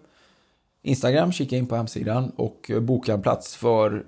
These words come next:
eh, då den här turnén som nu löper fram ända till hösten faktiskt då, med lite nya datum också. Nya datum är tillagda för Göteborg och Stockholm också för den delen då.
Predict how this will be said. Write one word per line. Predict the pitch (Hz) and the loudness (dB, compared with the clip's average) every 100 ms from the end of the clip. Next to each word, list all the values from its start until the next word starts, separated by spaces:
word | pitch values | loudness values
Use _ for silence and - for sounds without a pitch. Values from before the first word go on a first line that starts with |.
| _ - | _ -6
eh, | 120 110 | 0 0
då | 110 117 101 | 0 0 2
den | 113 110 | 0 0
här | |
turnén | 101 110 98 95 | -2 -4 -4 -4
som | 110 | 0
nu | 110 | 4
löper | 110 107 101 | 2 2 -2
fram | 113 104 | -2 -2
ända | 110 104 | -4 -4
till | 113 | -2
hösten | 113 - 107 | -4 -4 -8
faktiskt | 123 110 101 | -6 -6 -4
då, | 113 | -4
med | 110 | -2
lite | 110 113 | -2 -2
nya | 107 101 | 0 0
datum | 107 - 110 | -2 -4 -8
också. | - 104 | -4 -2
Nya | 113 107 | 2 4
datum | 104 104 101 | 4 0 -4
är | |
tillagda | - 107 107 104 | -4 -4 -4 -6
för | 98 | -6
Göteborg | 104 101 60 - 53 | -6 -4 -4 -4 -4
och | - | -8
Stockholm | - - - 104 | -10 -12 -8 -6
också | 113 - - | -6 -6 -6
för | 120 | -4
den | 104 | -4
delen | 113 113 | -4 -4
då. | 110 | -6